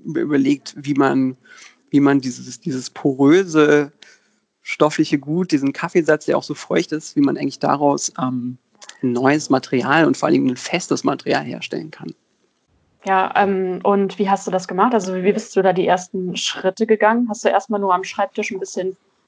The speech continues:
Speaker 2: getüftelt und überlegt und, ähm, bist dann irgendwann, also wo hast du dir den Kaffeesatz hergeholt? Besonders so am Anfang?
Speaker 1: Am Anfang habe ich den direkt immer in der Kaffeebar abgeholt, ähm,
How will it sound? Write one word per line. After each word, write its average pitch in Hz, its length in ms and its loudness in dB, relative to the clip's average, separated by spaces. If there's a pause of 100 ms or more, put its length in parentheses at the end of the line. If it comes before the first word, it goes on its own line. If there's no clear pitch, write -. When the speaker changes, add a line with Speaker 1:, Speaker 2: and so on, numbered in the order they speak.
(120)
Speaker 2:
getüftelt 247 680 2
und 208 180 2
überlegt 202 640 0
und, 202 560 0
ähm, 190 520 0 (180)
bist 190 340 -4
dann 180 200 2
irgendwann, 185 720 -2 (120)
also 175 180 -6
wo 196 60 6
hast 196 120 4
du 233 60 -10
dir 196 80 -4
den 185 120 -2
Kaffeesatz 180 520 -6
hergeholt? 214 560 2 (500)
Besonders 180 360 0
so 185 60 -2
am 170 100 0
Anfang? - 480 -2 (1040)
Speaker 1:
Am 143 140 0
Anfang 170 320 2
habe 160 100 4
ich 160 60 0
den 156 240 2 (800)
direkt 147 480 0
immer 160 240 2
in 151 80 4
der 147 160 2
Kaffeebar 151 640 0
abgeholt, 180 720 0
ähm, 139 440 -8